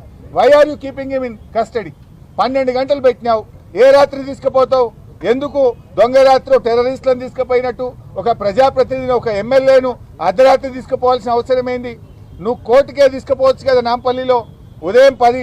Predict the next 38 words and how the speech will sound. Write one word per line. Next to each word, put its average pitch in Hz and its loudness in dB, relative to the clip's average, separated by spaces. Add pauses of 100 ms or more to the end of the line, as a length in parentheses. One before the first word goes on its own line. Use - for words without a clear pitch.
(120)
నుంచి 262 -10
నీకు 240 -8
సాయంత్రం 254 -4
ఐదు 233 -6
దాకా 254 -2 (120)
కోర్టు 247 -2
ఫంక్షనింగ్ 254 -10
ఉంది 247 -8
కదా, 240 -2 (420)
కోర్టుకు 277 2
తీసుకుపోకుండా 247 0 (380)
ఎందుకు 262 -4 (100)
పోలీస్ 269 0
స్టేషన్లో 247 -4
పెట్టుకున్నావు? 240 -6 (340)
అంటే 214 0
నీకు 220 -8
ఏ 262 6 (120)
సెక్షన్లు 254 -4
పెట్టాలనో 240 0
ఇంకా 226 -6
రేవంత్ 233 -2
రెడ్డి 190 -6
చెప్పలేదా? 190 -4 (480)
గాంధీ 247 2
భవన్కి 240 2
వెళ్ళి 233 -2
మీకు 196 -12
ఇన్‌స్ట్రక్షన్స్ 226 -8
ఇంకా 208 -6 (120)
రాలేదా? 208 0 (640)
ఈ 220 -4 (100)
రాత్రిపూట 247 0 (280)
దొంగ 226 0 (120)
సెక్షన్లు 247 -4
ఇంకెన్ని 240 -8
మార్చడానికి 247 -2
కుట్రలు 226 -8